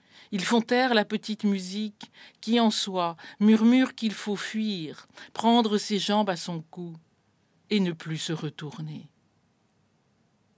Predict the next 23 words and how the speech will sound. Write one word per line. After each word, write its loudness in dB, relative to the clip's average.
Mais 0
Jésus, 0
alors, -12
ne 4
dit-il 2
pas, « 2
Je 2
suis 2
le 4
chemin, 0
la 4
vérité 0
et 2
la 2
vie » ? -10
Oui, -6
mais 4
toute -2
la 8
différence 0
est 4
justement -4
là, -8